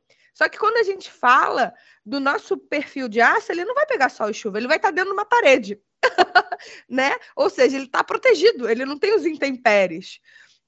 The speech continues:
né? E aí isso é muito legal, porque eu já vi estudos lá nos Estados Unidos em que eles mostram que o perfil enclausurado dentro da estrutura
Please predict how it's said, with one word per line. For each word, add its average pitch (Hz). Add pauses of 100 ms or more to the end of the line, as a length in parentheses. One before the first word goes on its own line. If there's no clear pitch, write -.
(100)
né? 247
E 277
aí 277
isso -
é -
muito 302
legal, 185
porque 214
eu 240
já 247
vi 233
estudos 247
lá 269
nos 403
Estados 233
Unidos 214 (340)
em 233
que 247
eles 285
mostram 240 (560)
que -
o 330
perfil 294
enclausurado 302
dentro 262
da 226
estrutura 233